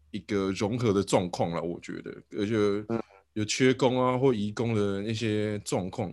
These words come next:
Speaker 1: 在，所以民族，
Speaker 2: 嗯。
Speaker 1: 不同的民族就是一直加入嘛。
Speaker 2: 对。
Speaker 1: 所以更需要这一块的角度，我觉得你非常棒。
Speaker 2: 是啊，
Speaker 1: 干，
Speaker 2: 是啊。
Speaker 1: 我觉得你这随-，
Speaker 2: <laughs>
Speaker 1: 每次跟你聊天都觉得你很屌。
Speaker 2: <laughs> 天哪，你这样给我赞-，赞美太多，是不好意思。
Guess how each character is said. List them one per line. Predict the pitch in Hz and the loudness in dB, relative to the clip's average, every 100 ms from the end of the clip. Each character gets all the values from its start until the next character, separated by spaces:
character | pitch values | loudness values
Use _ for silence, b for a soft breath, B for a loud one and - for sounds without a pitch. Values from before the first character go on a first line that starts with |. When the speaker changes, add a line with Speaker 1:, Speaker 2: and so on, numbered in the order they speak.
| 95 | -6
Speaker 1:
在， | 98 - - _ _ _ - | -8 -8 -12 _ _ _ -10
所 | - 117 | 0 2
以 | |
民 | 120 113 104 160 | 4 4 4 4
族， | - 120 110 | 2 4 4
Speaker 2:
嗯。 | |
Speaker 1:
不 | 160 | 2
同 | 165 113 | -2 0
的 | 104 | 0
民 | 98 104 | 0 -2
族 | 107 | -2
就 | 95 107 | -2 0
是 | 113 | 0
一 | 90 | 0
直 | 87 | -2
加 | - 85 | 0 0
入 | 90 90 | 0 -4
嘛。 | - - - _ _ _ _ _ _ _ | -8 -18 -20 _ _ _ _ _ _ _
Speaker 2:
对。 | 98 85 | -2 0
Speaker 1:
所 | - | 2
以 | 117 | 2
更 | 117 156 | 8 8
需 | 123 127 | 8 8
要 | 123 113 | 8 8
这 | 110 | 6
一 | 104 | 4
块 | 113 | 4
的 | 90 | 2
角 | 85 - - - | 2 -2 -6 -10
度， | 110 - | -12 -10
我 | 117 | -8
觉 | 104 151 | -2 0
得 | |
你 | 127 87 - - | 0 -2 -8 -8
非 | - 104 | 2 2
常 | 85 | 2
棒。 | 92 - - _ - | -2 -2 -10 _ -2
Speaker 2:
是 | 101 | 2
啊， | 90 | 4
Speaker 1:
干， | 107 113 | 2 0
Speaker 2:
是 | 90 | 0
啊。 | 98 | 2
Speaker 1:
我 | |
觉 | 107 | 4
得 | 151 | 4
你 | 143 98 | 6 4
这 | 98 139 110 92 - _ _ _ _ - | 4 4 4 2 -4 _ _ _ _ -8
随-， | - - 123 | 4 8 10
Speaker 2:
<laughs> | - | 10
Speaker 1:
每 | 127 110 | 10 8
次 | 107 226 | 8 8
跟 | 196 | 10
你 | 208 | 10
聊 | 127 110 123 | 10 10 10
天 | - 165 | 6 6
都 | 175 | 6
觉 | 185 123 | 6 8
得 | 131 | 10
你 | 107 | 8
很 | 98 95 | 6 0
屌。 | 110 101 180 - - - | 2 4 4 0 -8 0
Speaker 2:
<laughs> | 240 220 - | 4 6 6
天 | - 107 107 | 10 8 8
哪， | 107 98 | 6 6
你 | 98 | 6
这 | 101 | 8
样 | 147 139 | 10 12
给 | |
我 | 113 95 | 12 12
赞-， | 98 139 127 - | 10 6 6 6
赞 | - 117 | 6 8
美 | 90 80 | 8 4
太 | - 101 | 6 4
多， | - 80 80 78 78 80 82 | 6 4 4 4 4 2 0
是 | - | 2
不 | 85 | 6
好 | 80 | 6
意 | 78 82 | 6 2
思。 | 78 - | 0 -8